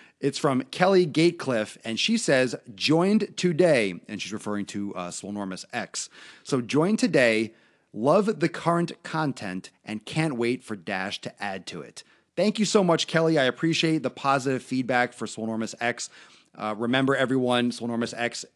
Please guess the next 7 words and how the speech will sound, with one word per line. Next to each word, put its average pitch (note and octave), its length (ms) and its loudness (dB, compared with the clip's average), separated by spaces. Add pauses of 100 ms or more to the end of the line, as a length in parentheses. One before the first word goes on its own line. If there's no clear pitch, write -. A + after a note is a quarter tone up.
(100)
enrollment A#2+ 460 0
is G#2 220 -8
closing, D3 640 -4
and G#2 80 -6
it's G2+ 100 -8
gonna G#2 140 -8
close A#2 420 -4